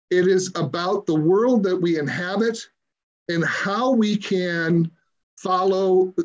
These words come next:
you know, Jesus's great commandment at the end, which is to put God first and to love our neighbors as ourselves.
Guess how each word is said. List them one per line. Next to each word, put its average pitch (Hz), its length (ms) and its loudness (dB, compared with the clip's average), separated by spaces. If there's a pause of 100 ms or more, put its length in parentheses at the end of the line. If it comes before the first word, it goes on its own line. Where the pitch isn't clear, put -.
(120)
you 170 180 -2
know, 156 160 -2
Jesus's 190 720 0
great 180 280 0
commandment 185 540 0
at 175 120 0
the 185 180 0
end, 180 320 0
which 175 260 0
is 175 220 0
to 175 140 -2
put 185 260 -2
God 175 320 -4
first 190 500 0 (440)
and 175 160 2
to 175 100 2
love 175 240 2
our 170 80 0
neighbors 165 460 0
as 147 160 -4
ourselves. 135 680 -2